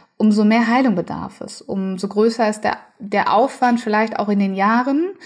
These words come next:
wobei mittlerweile du auch auf anderen Ebenen ganz viel auflösen kannst, ähm, nicht nur im Gehirn, du kannst spirituell Energie, ähm, und, äh, Informationen aus, aus deinem System rausholen.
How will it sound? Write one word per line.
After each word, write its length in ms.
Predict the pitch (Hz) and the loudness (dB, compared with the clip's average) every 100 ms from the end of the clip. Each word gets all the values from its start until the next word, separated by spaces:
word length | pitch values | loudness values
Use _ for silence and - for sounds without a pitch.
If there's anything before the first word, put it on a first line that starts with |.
| - - - _ | -20 -20 -20 _
wobei 360 | 208 196 202 214 | -2 0 2 2
mittlerweile 920 | 208 202 190 185 208 233 233 233 226 | 0 0 -2 2 2 4 4 2 0
du 400 | 214 208 214 208 | -2 -2 -2 -2
auch 240 | - 196 | -2 -2
auf 200 | 196 190 | -4 -6
anderen 400 | - 233 269 240 | -2 0 2 2
Ebenen 400 | 220 226 226 214 | 2 2 2 2
ganz 260 | 208 226 233 | 0 0 -2
viel 160 | - 226 | -2 -2
auflösen 560 | 214 240 226 226 208 | 0 0 2 2 2
kannst, 640 | 196 - 180 226 226 - - | -2 -4 -4 -4 -6 -12 -8
ähm, 180 | 196 | -4
nicht 240 | 196 220 - | -4 -4 -2
nur 100 | 233 | 0
im 80 | 214 | 0
Gehirn, 440 | 202 226 233 226 | 2 4 4 2
du 80 | 202 | 0
kannst 420 | - 196 196 - - - | -4 -4 -4 -8 -18 -20
spirituell 840 | - - - 226 226 - 202 208 208 | -18 -6 0 2 2 0 0 2 2
Energie, 720 | 208 214 202 190 214 220 226 226 - - - | 2 2 2 0 0 2 0 -4 -18 -20 -6
ähm, 540 | 202 190 196 190 185 | -2 2 2 0 -4
und, 760 | - - 190 185 185 185 - - | -6 -4 -2 -2 -2 -4 -8 -8
äh, 240 | 190 180 | -4 -2
Informationen 1000 | 175 214 220 208 196 185 - 226 247 254 | 0 -2 0 -2 -2 -4 -2 0 0 0
aus, 180 | 220 196 | 0 -2
aus 160 | - - | -8 -2
deinem 340 | 190 214 226 | 2 4 4
System 800 | 208 190 - - 247 269 233 214 - - - | 2 -4 -10 -2 0 2 0 0 -8 -20 -8
rausholen. 1000 | 185 202 254 240 - - 214 185 175 175 | 0 2 2 0 -6 0 2 2 0 -2